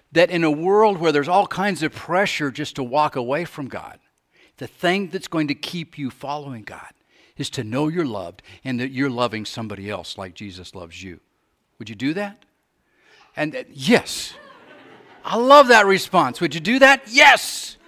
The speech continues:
Somebody's listening. You're loved.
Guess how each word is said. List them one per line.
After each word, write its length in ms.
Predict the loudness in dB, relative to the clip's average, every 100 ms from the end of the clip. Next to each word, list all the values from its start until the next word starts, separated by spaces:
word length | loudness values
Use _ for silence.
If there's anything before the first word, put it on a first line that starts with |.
| _ _ _ _ _ _
Somebody's 600 | -12 -2 6 10 10 8
listening. 840 | 4 4 4 2 -2 0 -2 -6 -14 -20 _ _ _ _ -20 _ _ _ _ _ _ _ _ _ _ _ _ _ _ _ _
You're 240 | -6 -2 6
loved. 460 | 10 10 6 -2